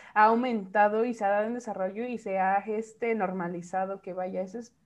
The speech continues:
muy, a mí la verdad, yo estoy en contra de esas situaciones de la narcocultura, no, yo odio todo ese tema, pero bueno, ese es otro tema que hablar, muy aparte, pero sí.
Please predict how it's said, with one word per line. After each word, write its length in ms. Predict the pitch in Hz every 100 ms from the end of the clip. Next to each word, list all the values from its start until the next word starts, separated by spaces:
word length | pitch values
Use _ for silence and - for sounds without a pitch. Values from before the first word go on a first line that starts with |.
| _ _ _ _
muy, 320 | - 214 226 247
a 60 |
mí 120 | 262
la 100 | 285
verdad, 320 | 285 269 254 240
yo 220 | 269 254
estoy 240 | 262 262
en 120 | 247 240
contra 280 | 240 226
de 80 | 220
esas 160 | 220 220
situaciones 600 | 214 180 190 214 208 220
de 80 | 185
la 160 | 175
narcocultura, 680 | 175 180 196 185 190 196 220
no, 360 | 240 214 214 - - - _ _
yo 420 | 214 247 262 262 - _
odio 260 | 247 262 262
todo 120 | 247
ese 200 | 254 233
tema, 420 | 226 226 247 330
pero 240 | 208 196 190
bueno, 280 | 208 185 175 _
ese 140 | 220
es 120 | 226
otro 240 | 233 226 226
tema 400 | 233 233 226 -
que 100 | 226
hablar, 400 | 226 214 208 233
muy 220 | 226 214
aparte, 420 | 214 214 208 226
pero 300 | 220 190 170
sí. 260 | 170 202